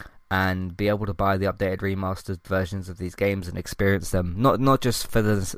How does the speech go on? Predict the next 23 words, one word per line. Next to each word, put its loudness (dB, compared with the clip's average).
the, -2
not 0
just -2
for 2
the 0
nostalgia 2
of -4
my 2
generation, -4
but -2
to -2
also 0
introduce, -4
uh, 0
new 0
generations -2
to -16
these -6
games -6
as -10
well. -4
So, -2
uh, 0